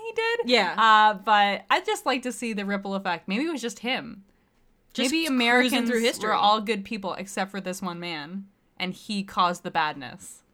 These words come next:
Speaker 2: Oh, man. I did look at you at one point during this and say, like, "I wish that Smoking Man was still up in America, like, controlling it."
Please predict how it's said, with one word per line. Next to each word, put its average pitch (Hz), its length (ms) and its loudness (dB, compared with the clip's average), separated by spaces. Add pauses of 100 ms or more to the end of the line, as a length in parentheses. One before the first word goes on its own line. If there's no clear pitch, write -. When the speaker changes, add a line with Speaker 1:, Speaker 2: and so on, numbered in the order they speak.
(120)
Speaker 2:
Oh, 226 240 0
man. 202 480 2
I 247 120 4
did 302 180 -2
look 247 140 0
at 254 120 -4
you 226 160 0
at - 20 0
one 214 120 -4
point 220 200 -6
during 202 220 -4
this 196 160 -4
and 190 120 -6
say, 190 220 -4
like, 190 260 -4
"I 359 140 -4
wish 311 380 -6 (140)
that 220 180 -6
Smoking 220 360 -4
Man 247 200 -2
was 196 200 -6
still 214 240 -4
up 202 200 -2
in 214 80 0
America, 202 580 -4
like, 196 220 -4
controlling 180 540 -6
it." 123 160 -14